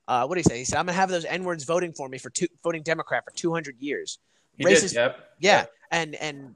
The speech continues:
Speaker 1: you know, the fucking, the wel-, the, the Great Society, Lyndon Johnson's awesome welfare programs have eroded any sense of personal responsibility in poor communities, black, uh, black, white, Mexican, and everything in between. So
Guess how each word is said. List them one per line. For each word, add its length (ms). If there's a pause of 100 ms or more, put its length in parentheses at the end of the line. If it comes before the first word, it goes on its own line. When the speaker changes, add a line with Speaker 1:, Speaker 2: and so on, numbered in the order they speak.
(120)
Speaker 1:
you 120
know, 160
the 140
fucking, 520 (380)
the 60
wel-, 300
the, 460
the 100
Great 240
Society, 600
Lyndon 240
Johnson's 320
awesome 340
welfare 300
programs 480 (180)
have 100
eroded 480
any 200
sense 220
of 80
personal 360
responsibility 760
in 80
poor 200
communities, 460
black, 360 (340)
uh, 440
black, 260
white, 180
Mexican, 300
and 80
everything 280
in 80
between. 480 (220)
So 300